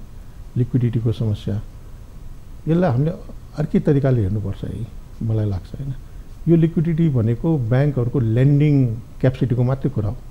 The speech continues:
ब्याङ्कहरूसँग पैसा नभएको त होइन नि, they have money, तर उनीहरूले lending गर्न सकिरहेको छैन, होइन? त्यो, त्यो ऋण दिन नसक्ने क्यापेसिटीमा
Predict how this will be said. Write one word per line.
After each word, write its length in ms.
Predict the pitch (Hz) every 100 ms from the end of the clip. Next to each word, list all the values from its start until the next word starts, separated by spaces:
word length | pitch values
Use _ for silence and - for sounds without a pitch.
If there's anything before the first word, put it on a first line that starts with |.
| - - - - -
ब्याङ्कहरूसँग 480 | 123 185 175 175 170
पैसा 260 | 170 160
नभएको 360 | 160 147 113 107
त 60 | 104
होइन 220 | 95 117
नि, 220 | 98 92 - - - 117
they 220 | 127 175
have 180 | 180 117
money, 240 | 95 131 - - - - - -
तर 100 | 151
उनीहरूले 400 | 151 156 147 139 - - - - - - - - - 123
lending 300 | 143 156 156
गर्न 200 | 139 127
सकिरहेको 420 | 123 110 104 92
छैन, 120 | 110 - - - - - - - - - - - - - - - - -
होइन? 160 | 131 147 - - -
त्यो, 100 | 151 - - - - -
त्यो 120 | 143
ऋण 380 | 113 147 196 185 - -
दिन 280 | 123 143 156
नसक्ने 800 | 156 165 160 156 160 170 160 147 - - - -
क्यापेसिटीमा 640 | 156 139 156 151 147 147